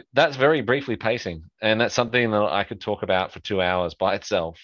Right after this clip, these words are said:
um, and there's lots of different examples and going through with our clients and patients. Exercise, now that they're stable, and often we'll get them to do an activity diary and work on pacing for at least a week or two before introducing exercise.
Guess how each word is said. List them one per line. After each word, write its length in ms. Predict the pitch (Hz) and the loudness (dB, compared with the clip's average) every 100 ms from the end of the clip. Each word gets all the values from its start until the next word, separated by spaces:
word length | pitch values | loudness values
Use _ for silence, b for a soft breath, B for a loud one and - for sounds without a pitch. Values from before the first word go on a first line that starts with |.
| - | -10
um, 380 | 90 87 87 - | -4 -2 -4 -4
and 160 | 98 | -6
there's 100 | 95 | -4
lots 200 | 92 98 | -2 -2
of 40 | 92 | -2
different 220 | 92 92 | -4 -2
examples 560 | 87 87 85 82 85 85 | -2 -2 -2 -2 -4 -4
and 260 | 80 87 | -4 -4
going 280 | 85 85 85 | -4 -4 -4
through 260 | - 85 82 | -8 -8 -6
with 80 | |
our 120 | 85 80 | -6 -8
clients 340 | 80 80 78 | -10 -10 -10
and 80 | 85 | -8
patients. 420 | 82 - 78 - _ b b b b b b b _ - | -6 -6 -12 -20 _ b b b b b b b _ -2
Exercise, 560 | 190 - - 120 90 - - _ _ _ _ _ _ _ _ - | 0 2 2 4 2 -2 -12 _ _ _ _ _ _ _ _ -2
now 160 | 113 123 | 2 4
that 140 | 131 | 4
they're 100 | 107 | 2
stable, 460 | - 101 101 76 - _ _ - | 0 0 0 -4 -12 _ _ -4
and 200 | 98 92 | -2 0
often 400 | 113 131 120 110 | 0 0 -2 -2
we'll 120 | 101 | -4
get 200 | 95 110 | -4 -4
them 100 | 104 | -4
to 80 | 98 | -4
do 140 | 95 | -2
an 100 | 95 | -2
activity 340 | 92 - 92 95 | -2 -6 -6 -2
diary 220 | 92 92 | 0 0
and 100 | 90 | 0
work 200 | 98 98 | -2 -2
on 100 | 90 | -4
pacing 380 | - 92 - 107 | -4 -4 -4 -8
for 100 | 120 | -8
at 80 | |
least 220 | - 156 147 | -4 -4 -2
a 40 | |
week 220 | 101 113 | -2 -2
or 60 | 123 | -4
two 240 | - 85 | -2 -6
before 360 | 82 90 - 92 | -6 -10 -6 -4
introducing 540 | 90 - 95 90 87 | -4 -6 -8 -8 -6
exercise. 580 | 90 - 95 85 80 78 | -6 -6 -6 -6 -6 -10